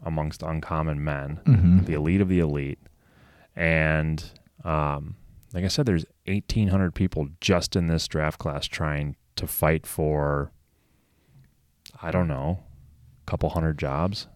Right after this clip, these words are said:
Speaker 2: Mm-hmm. That's, <clears throat> it is crazy when you break it down in that way to think about it as, right, you have,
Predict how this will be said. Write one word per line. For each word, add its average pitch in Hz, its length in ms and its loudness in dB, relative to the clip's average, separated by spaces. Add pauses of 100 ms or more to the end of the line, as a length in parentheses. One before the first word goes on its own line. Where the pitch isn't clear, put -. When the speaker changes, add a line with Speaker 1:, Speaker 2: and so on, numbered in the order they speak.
Speaker 2:
Mm-hmm. 101 300 4 (640)
That's, - 340 -2 (220)
<clears throat> - 240 -20
it - 960 -6
is 110 140 4
crazy 101 320 6
when 92 120 4
you 85 120 2
break 85 240 0
it 85 100 -2
down 82 220 0
in 80 80 -2
that 76 200 -2
way 76 380 -4 (600)
to 104 140 2
think 87 280 -2
about 85 280 0
it 90 200 -2
as, 80 600 -4 (2000)
right, 80 260 -2
you 90 120 -2
have, 80 200 -2